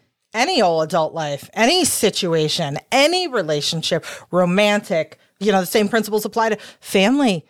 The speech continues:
employer-employee relationships. Like, a lot of the stuff that we talk about, whether it's, you know, in those episodes or just in general, is transferable to so many other contexts as well, which, again, it shows, like,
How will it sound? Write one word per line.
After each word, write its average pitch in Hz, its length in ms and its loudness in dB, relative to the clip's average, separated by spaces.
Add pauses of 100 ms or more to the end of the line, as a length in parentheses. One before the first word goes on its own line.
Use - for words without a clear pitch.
(280)
employer-employee 254 1000 2
relationships. 202 840 -2
Like, 202 240 2 (240)
a 226 60 2
lot 220 320 4
of 277 100 0
the 247 120 2
stuff - 380 0
that 180 140 -2
we 196 100 -4
talk 170 320 -2
about, 233 500 2
whether 185 300 0
it's, - 240 -2
you 196 100 -2
know, 165 160 2
in 190 160 -4
those 240 200 2
episodes 196 400 0
or 208 60 -4
just 214 200 -6
in 180 120 -2
general, 185 680 2 (580)
is 247 200 2
transferable 214 920 2
to 208 160 -2
so 175 240 0
many 170 280 -2
other 165 240 -2
contexts 151 680 -2
as 143 200 0
well, 156 500 2 (440)
which, 190 560 2 (120)
again, 196 560 2
it 214 120 0
shows, 233 400 0
like, 185 200 0